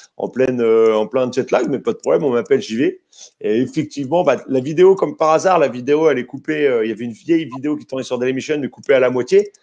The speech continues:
parce que, euh, l'arbitre, euh, qui était dans son vestiaire, qui était son pote et probablement même <laughs> son entraîneur, j'en sais rien.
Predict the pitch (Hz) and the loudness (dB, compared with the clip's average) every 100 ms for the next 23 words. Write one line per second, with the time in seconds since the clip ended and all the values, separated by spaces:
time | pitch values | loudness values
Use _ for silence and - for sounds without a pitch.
0 | _ _ - 117 - 131 127 120 117 117 | _ _ -6 -6 -2 2 2 2 -2 -2
1 | 113 110 113 110 107 113 123 139 165 - | 0 2 2 0 -2 -2 0 0 -2 -4
2 | - _ _ _ - 101 101 101 101 101 | -20 _ _ _ -4 -2 0 0 -2 -6
3 | 120 131 135 131 139 131 135 143 143 - | -4 -2 0 -2 -4 -6 -2 -2 -2 -8
4 | - 123 135 120 143 139 127 104 110 - | -10 -10 -10 -2 0 0 -4 -4 -4 -6
5 | - 113 127 131 131 120 98 - 160 127 | -10 -8 -6 -4 -2 -2 -4 -6 -4 -4
6 | - 143 147 117 113 110 113 147 | -4 -2 -2 -4 -6 0 0 0